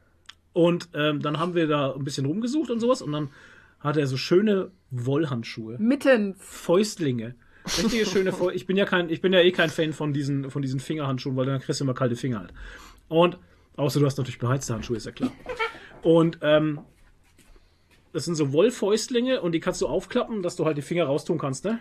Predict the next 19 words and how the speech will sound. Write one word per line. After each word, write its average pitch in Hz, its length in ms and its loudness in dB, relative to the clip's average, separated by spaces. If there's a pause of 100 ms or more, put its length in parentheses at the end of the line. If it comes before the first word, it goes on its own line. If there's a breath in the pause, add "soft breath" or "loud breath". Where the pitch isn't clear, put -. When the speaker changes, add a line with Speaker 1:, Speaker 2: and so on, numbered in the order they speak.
(120)
Speaker 1:
Das 156 100 -4
ist 156 120 -6
ganz 147 300 -2
cool. 175 200 4
Die 156 60 2
kannst 180 180 0
du 170 40 0
einfach 160 180 0
drüber 202 260 4
klappen 208 360 -2
und 165 120 -2
da 151 120 2
beim 147 240 0
Daumen 156 240 2
auch. 160 160 2
Und 151 100 0
das, 151 140 2
also 165 240 4 (260 loud breath)
wirklich 196 340 6